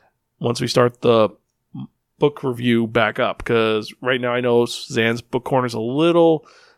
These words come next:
pushed back because some stuff's been going on, but we're getting back into it. Don't worry. We'll talk about that in one of the other podcasts.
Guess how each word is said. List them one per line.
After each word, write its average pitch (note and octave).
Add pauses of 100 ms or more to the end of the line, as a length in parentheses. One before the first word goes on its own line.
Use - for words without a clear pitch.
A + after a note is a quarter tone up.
(160)
pushed -
back C#3
because B2
some C#3
stuff's B2+
been B2
going A#2+
on, A#2
but A2+
we're A#2
getting A2+
back A2
into F#2+
it. F#2
Don't A2+
worry. E2 (540)
We'll A#2
talk A#2+
about A2+
that A2+
in A2+
one A2
of A2+
the A2+
other G#2+
podcasts. -